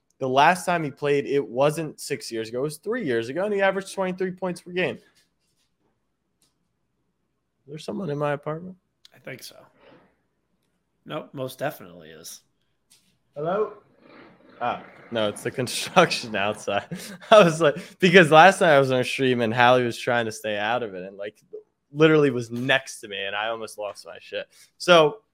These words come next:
Speaker 1: I think John Wall is a good signing for the Clippers. He, whatever, like,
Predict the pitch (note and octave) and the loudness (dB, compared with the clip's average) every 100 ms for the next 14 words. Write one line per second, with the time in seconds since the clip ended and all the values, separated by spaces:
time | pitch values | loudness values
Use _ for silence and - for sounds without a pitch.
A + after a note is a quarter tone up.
0 | _ - F#3+ A3+ C4 G3 E3+ D#3 C3 C3 | _ 2 2 2 0 2 2 2 0 2
1 | B2+ B2 - A2+ A2+ G#2+ G#2+ G#2 - - | 2 0 -4 -8 -6 -6 -6 -12 -20 -18
2 | G#2+ - C3 B2 B2+ A#2 A#2 A#2 A2 A2+ | -16 -8 -8 -6 -6 -6 -6 -8 -10 -14
3 | G#2+ - F#2+ - F#2+ F#2 F#2 - _ _ | -16 -14 -16 -10 -10 -10 -12 -18 _ _
4 | _ - C#3 C3+ B2+ _ _ _ _ _ | _ -14 -10 -8 -10 _ _ _ _ _
5 | E3+ F3+ F3+ F3 A#2+ G#2 F#2+ G2+ A2 A2+ | -12 -6 -4 -4 -4 -4 -4 -4 -2 -4